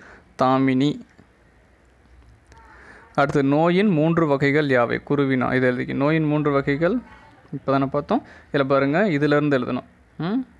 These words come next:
மருந்தினால், மருந்தினால் நீங்கும் நோய்கள் ஒரு வகை. இதிலிருந்து இந்த மூன்று வகைன்னு இருக்கு இல்லையா, இது எல்லாத்தையும் சேர்த்து எழுதுனது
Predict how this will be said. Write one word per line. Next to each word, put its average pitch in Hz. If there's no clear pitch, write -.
மருந்தினால், 156
மருந்தினால் 175
நீங்கும் 160
நோய்கள் 151
ஒரு 135
வகை. 131
இதிலிருந்து 143
இந்த 131
மூன்று 135
வகைன்னு 143
இருக்கு 135
இல்லையா, 160
இது 127
எல்லாத்தையும் 131
சேர்த்து 135
எழுதுனது 135